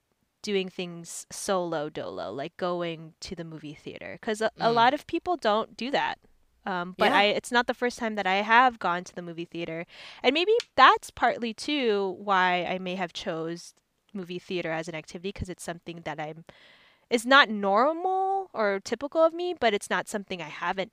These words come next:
Speaker 1: it's not something completely new. Um, so, yeah. And other than feeling awkward holding my flowers <laughs>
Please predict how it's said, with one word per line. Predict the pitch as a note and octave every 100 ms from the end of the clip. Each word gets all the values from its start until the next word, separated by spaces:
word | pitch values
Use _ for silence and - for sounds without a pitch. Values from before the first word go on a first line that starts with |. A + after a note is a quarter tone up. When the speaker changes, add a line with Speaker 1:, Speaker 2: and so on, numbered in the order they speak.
| -
Speaker 1:
it's | -
not | A3+
something | G#3 G3+ F3 E3
completely | D#3 G3+ G#3+ - -
new. | A#2+ E3 G#3 - - - - -
Um, | F#3 E3 E3
so, | F3 - F#3 F3 F3+ F#3 _ _ _ -
yeah. | F4 C#4 -
And | A3+ A3+ A3+ A3+ - - - _
other | - B3+ D#4
than | D4+ C#4+
feeling | - B3+ A#3+ A3+
awkward | G3 G3 - G#3+ G#3+ G#3+ G#3+
holding | G#3 G#3 G#3 G3+
my | F#3+ F3 F3
flowers | F3+ - E3+ E3 F3+ G3+ B3 - - - -
<laughs> | C4 -